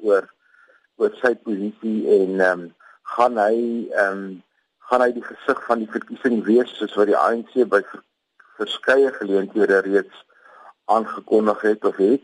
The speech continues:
die, ehm, faktore wat rondom hom 'n rol begin speel het, soos in Kandla, die Gupta saage, die Etol saage en al die goeters, het dit, het dit, eh, 'n te groot albatros om sy nek geword, ehm,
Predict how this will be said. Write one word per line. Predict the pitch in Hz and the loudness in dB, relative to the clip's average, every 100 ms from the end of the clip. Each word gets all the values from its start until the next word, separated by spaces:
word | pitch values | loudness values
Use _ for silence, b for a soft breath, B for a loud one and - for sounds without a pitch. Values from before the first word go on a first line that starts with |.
| - | -2
die, | - 165 - b b b _ _ | 0 0 -2 b b b _ _
ehm, | 107 98 101 | 0 0 -2
faktore | - - - - 147 139 123 | -6 -6 -6 0 4 4 2
wat | 113 104 | 0 2
rondom | 95 123 139 117 | 0 0 0 2
hom | 101 120 127 | 4 2 2
'n | 101 | 4
rol | 104 123 | 4 2
begin | 120 - 113 - | 0 -6 -8 -6
speel | - 117 | -2 2
het, | 110 | 2
soos | - 107 | -2 -4
in | 113 107 | -2 -2
Kandla, | - 107 110 110 110 | 0 0 0 0 2
die | 107 110 - | 0 -6 -6
Gupta | 110 107 - 107 - - B B B _ | -6 -4 0 -2 -2 -20 B B B _
saage, | - 107 104 - 104 | 2 2 2 -4 -8
die | 110 - 131 | -8 -2 0
Etol | 120 - 113 110 | 2 2 2 2
saage | - 107 104 - 101 | 0 2 2 0 -6
en | 95 | -2
al | 78 107 | -2 -2
die | 107 | -4
goeters, | 101 117 110 104 | -8 -4 0 0
het | 92 101 | 0 2
dit, | 123 - _ B B B B B - | 2 0 _ B B B B B -2
het | 104 | 0
dit, | 107 127 - - | 2 0 -2 0
eh, | 110 101 95 - 90 | 2 2 0 -4 -4
'n | 98 _ | -4 _
te | - | -2
groot | 143 - 143 135 | -2 0 2 2
albatros | - 131 123 127 123 113 | 2 2 2 0 0 0
om | 127 113 | 0 2
sy | 120 | 2
nek | 107 110 - | 2 0 -2
geword, | - 107 110 110 110 - | -4 2 4 4 0 -8
ehm, | 65 85 98 | 0 2 2